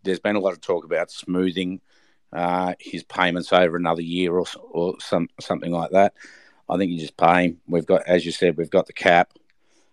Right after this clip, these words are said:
um, and, um, and that's how, because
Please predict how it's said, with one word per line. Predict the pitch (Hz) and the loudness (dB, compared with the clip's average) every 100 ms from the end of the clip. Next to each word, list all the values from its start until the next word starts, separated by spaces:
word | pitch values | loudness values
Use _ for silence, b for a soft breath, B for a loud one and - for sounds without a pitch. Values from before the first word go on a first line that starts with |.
| _ | _
um, | - 82 87 87 85 - _ | -8 -4 -2 -2 -4 -10 _
and, | - 87 85 85 82 | -6 -4 -2 -4 -6
um, | 85 87 87 85 85 - | -4 -4 -4 -4 -8 -10
and | 87 87 | -8 -2
that's | 92 - | -4 -2
how, | 95 87 - _ _ _ _ _ 90 | -2 -2 -4 _ _ _ _ _ -14
because | - 98 82 | -8 -6 -6